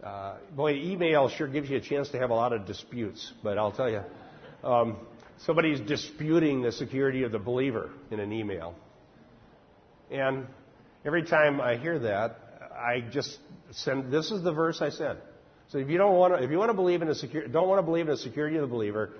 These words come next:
then now we're back to the same problem. We can't believe what it says. All right? Because it says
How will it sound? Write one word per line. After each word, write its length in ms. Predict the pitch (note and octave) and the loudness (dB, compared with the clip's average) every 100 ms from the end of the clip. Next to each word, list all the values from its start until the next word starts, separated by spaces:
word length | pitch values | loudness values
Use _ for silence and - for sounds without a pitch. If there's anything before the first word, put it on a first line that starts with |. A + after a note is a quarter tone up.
| - - - | -20 -16 -2
then 140 | B2+ | 2
now 140 | C3+ | 6
we're 220 | D3 E3 E3+ | 8 6 4
back 320 | E3 F3 F3 | 4 4 4
to 60 | |
the 60 | D#3+ | -2
same 260 | - D#3+ D3 | 0 0 0
problem. 380 | F3 E3+ C3 - - - - - | 2 4 2 -2 -12 -20 -20 -8
We 100 | C#3+ | -6
can't 280 | C#3 G3+ F#3+ | 2 2 4
believe 280 | E3 E3+ D#3 | 4 4 4
what 140 | D3 | 2
it 80 | E3 | 0
says. 440 | - E4+ F3+ - - - _ _ - - - - - | -4 -6 -8 -10 -20 -20 _ _ -20 -20 -20 -20 -4
All 80 | A#2+ | -2
right? 180 | E3 F#3+ - - - _ _ - - - - | -2 -4 -16 -20 -20 _ _ -20 -20 -18 -8
Because 400 | D3+ D#3 G3 D3+ - - | -4 2 2 2 -4 -8
it 80 | D#3 | -8
says 520 | - A#3+ G3+ F3+ F3+ | 0 4 6 4 0